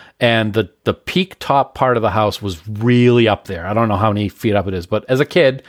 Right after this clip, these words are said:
'cause kids are stupid and we don't have fear, my dad used to plow the driveways, and he would make these huge snow, snowbanks in the driveway. And he had a, s-, <laughs> this is to tell you how old I am, had a C B, a giant C B antenna that up one side of the house.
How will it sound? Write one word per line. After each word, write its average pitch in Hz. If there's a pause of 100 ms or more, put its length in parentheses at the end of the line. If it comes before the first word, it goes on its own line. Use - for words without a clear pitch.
(120)
'cause 120
kids 120
are 117
stupid 107
and 104
we 113
don't 110
have 107
fear, 101 (420)
my 123
dad 143
used 147
to 151
plow 135
the 120
driveways, 117
and 113
he 117
would 110
make 113
these 98
huge 127
snow, 139 (160)
snowbanks 127
in 104
the 101
driveway. 113 (280)
And 117
he 135
had 139
a, 127
s-, - (340)
<laughs> 139 (280)
this 131
is 135
to -
tell 139
you 120
how 113
old 113
I 95
am, 87 (200)
had 143
a 120
C -
B, 170
a 117
giant 165
C 165
B 147
antenna 110
that 98
up -
one 107
side 110
of 92
the 85
house. 110